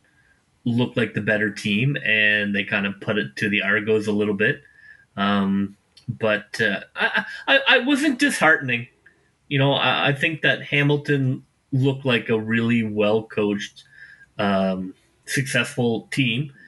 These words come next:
and the Argos looked like they still were trying to figure some things out, and I think that's where these two teams are.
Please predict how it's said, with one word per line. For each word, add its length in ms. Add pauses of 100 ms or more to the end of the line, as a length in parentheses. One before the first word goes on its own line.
(260)
and 280
the 120
Argos 400
looked 140
like 180
they 100
still 340
were 100
trying 200
to 60
figure 300
some 240
things 300
out, 200
and 260
I 160
think 260
that's 240
where 120
these 280
two 180
teams 320
are. 300